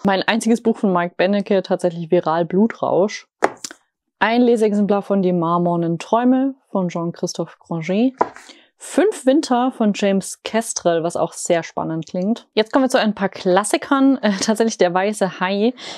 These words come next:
in einer ziemlich nicen Ausgabe, wie ich finde. Das ist aus dem Haus von meiner Oma noch tatsächlich.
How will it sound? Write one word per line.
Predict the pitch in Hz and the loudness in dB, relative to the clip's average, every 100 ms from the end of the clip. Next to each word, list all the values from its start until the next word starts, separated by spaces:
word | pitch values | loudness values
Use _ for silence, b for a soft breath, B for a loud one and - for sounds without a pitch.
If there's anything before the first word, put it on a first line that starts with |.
| B | B
in | - 196 | -2 0
einer | 185 185 | 0 0
ziemlich | - 233 269 - - | 0 2 2 0 -10
nicen | - 175 170 208 - 240 | -2 0 0 -2 -4 -4
Ausgabe, | 185 208 - 185 170 170 | 0 -2 0 -2 -2 -4
wie | 170 | -4
ich | 165 | -4
finde. | 180 180 | -2 -2
Das | 196 185 | -2 -4
ist | 180 - | -8 -8
aus | - - | -8 -2
dem | 185 175 170 - | 0 0 -2 -2
Haus | 190 226 | -2 -2
von | - | -4
meiner | 175 156 - | -4 -4 -4
Oma | - 302 156 | -2 0 0
noch | 139 147 175 - _ | -2 -4 -8 -14 _
tatsächlich. | - 165 170 165 185 240 | -16 -10 -8 -6 -4 -6